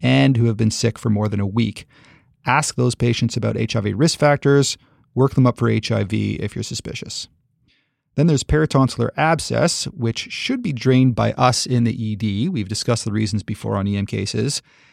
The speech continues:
And I didn't realize that needle aspiration is just as effective as I N D as long as the entire abscess is collapsed and drained. And remember the trick of cutting the plastic covering of the needle to one centimeter short of the needle length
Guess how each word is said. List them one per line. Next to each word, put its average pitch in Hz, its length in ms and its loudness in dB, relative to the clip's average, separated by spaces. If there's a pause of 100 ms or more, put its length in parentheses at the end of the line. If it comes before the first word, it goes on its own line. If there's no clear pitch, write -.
(120)
And 117 480 2
I 117 120 -4
didn't 170 240 2
realize 120 540 2
that 117 300 0
needle 135 460 4
aspiration 120 840 2
is 101 220 -4
just - 420 0
as 120 180 0
effective 113 680 -2
as 104 220 -2
I 101 220 -2
N 98 160 0
D 123 480 2 (280)
as 113 140 0
long 120 180 4
as 110 100 2
the 113 80 4
entire 107 420 0
abscess 101 560 -2
is - 240 -6
collapsed 104 520 -6
and 95 120 -2
drained. 117 480 0 (580)
And 113 100 2
remember 147 300 6
the 147 80 2
trick - 380 0
of - 200 -4
cutting 139 360 2
the 110 80 2
plastic 123 720 -2
covering 113 580 2
of 104 220 -4
the 101 80 -4
needle 104 600 2
to 101 300 -2
one 113 320 2
centimeter 113 540 2
short - 440 0
of 107 200 -4
the 101 80 0
needle 104 400 0
length 127 480 2